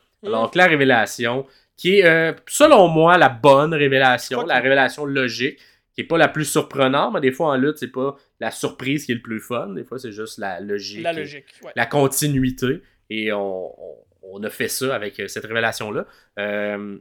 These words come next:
Speaker 2: M J, euh, le, le, le clan du démon et le démon ne sont pas intervenus durant le match. Hein, alors seulement une personne avait dit aussi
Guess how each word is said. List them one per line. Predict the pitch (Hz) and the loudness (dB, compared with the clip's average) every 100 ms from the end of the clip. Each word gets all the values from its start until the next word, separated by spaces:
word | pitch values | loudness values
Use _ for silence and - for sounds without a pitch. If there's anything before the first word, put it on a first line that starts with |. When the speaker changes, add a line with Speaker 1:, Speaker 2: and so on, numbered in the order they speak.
| - | -4
Speaker 2:
M | 165 170 | -2 0
J, | 180 156 | 0 2
euh, | 131 120 117 | 2 0 0
le, | 117 113 | -2 -2
le, | 110 | -2
le | 113 | -2
clan | 127 190 | 0 0
du | 214 131 | -2 0
démon | 135 131 165 | -2 0 -4
et | |
le | 131 | -4
démon | 117 139 | -6 -6
ne | 135 | -10
sont | 98 117 | -12 -6
pas | 226 302 | -2 0
intervenus | 190 131 131 143 | 0 -2 -4 -6
durant | 139 120 107 | -10 -6 -6
le | 101 | -6
match. | 117 - | -12 -12
Hein, | 160 | -12
alors | 123 110 | -10 -10
seulement | - 117 143 | -8 -8 -6
une | 160 | -6
personne | 143 113 - 143 | -6 -6 -6 -6
avait | 120 104 | -4 -4
dit | 98 117 | -8 -14
aussi | 104 - 120 | -16 -16 -16